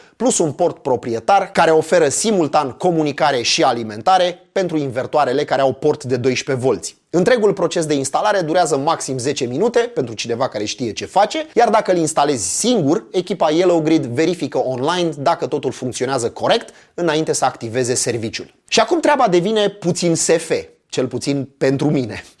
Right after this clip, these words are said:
Yellow Grid a creat ceea ce se numește un V P P,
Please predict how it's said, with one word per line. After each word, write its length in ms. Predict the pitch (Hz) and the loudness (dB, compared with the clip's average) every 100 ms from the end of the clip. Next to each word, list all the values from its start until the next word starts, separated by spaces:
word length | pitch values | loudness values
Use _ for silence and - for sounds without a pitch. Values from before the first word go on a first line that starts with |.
| - | -2
Yellow 300 | 190 294 233 | 0 2 4
Grid 260 | 202 208 - | 2 2 0
a 140 | 175 | 0
creat 340 | 170 165 185 | 2 0 0
ceea 180 | - 151 | 0 -2
ce 120 | 139 | 0
se 120 | 131 127 | -4 -4
numește 480 | 135 170 - 165 160 | -2 -2 0 0 2
un 240 | 156 151 | 0 0
V 140 | 117 170 | 0 0
P 220 | - | 0
P, 40 | 151 | 0